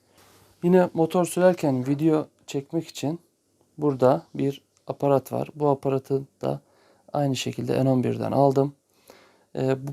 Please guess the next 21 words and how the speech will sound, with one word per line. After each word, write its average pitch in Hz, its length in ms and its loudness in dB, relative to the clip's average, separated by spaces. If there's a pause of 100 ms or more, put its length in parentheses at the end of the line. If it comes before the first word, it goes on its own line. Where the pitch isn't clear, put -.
birden 160 300 4
fazla 147 320 2
alıp 143 260 0
bunu 151 180 -2
uzatabilirsiniz, 139 920 -2
birleştirebilirsiniz. 135 1080 -2 (1120)
Kaskı 175 640 0
şu - 200 -10
şekilde 143 640 -4 (420)
montajını 135 680 -2 (380)
yapabilirsiniz. 156 840 -2 (1040)
Burada 165 300 0
bir 175 220 0 (160)
GoPro 151 760 2 (220)
Hero 147 280 2
dört 151 260 2
için 143 320 -10 (720)
bir 143 140 -4
koruma 135 460 4
muhafazası 131 720 0
var. 123 280 0